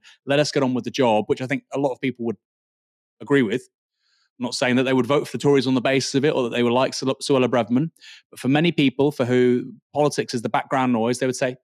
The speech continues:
"Yeah, makes sense." You know, I, I'm not really a fan of the, the permanent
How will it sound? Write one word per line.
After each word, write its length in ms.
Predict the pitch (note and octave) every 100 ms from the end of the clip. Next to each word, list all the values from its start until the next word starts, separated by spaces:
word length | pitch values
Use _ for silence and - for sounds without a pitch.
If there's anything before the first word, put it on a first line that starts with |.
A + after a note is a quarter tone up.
| _
"Yeah, 100 | C#3+ - _ _
makes 140 | C3 B2+
sense." 220 | B2 - _ _ _ - _
You 80 | A#2+
know, 200 | A2 A#2+ -
I, 180 | A#2+ B2+
I'm 100 | C#3
not 120 | C3
really 220 | C3 B2
a 60 | A2+
fan 280 | C3 B2
of 80 | A2
the, 100 | A2 - _ _ _ - - -
the 60 |
permanent 560 | - F3 E3+ D3 B2+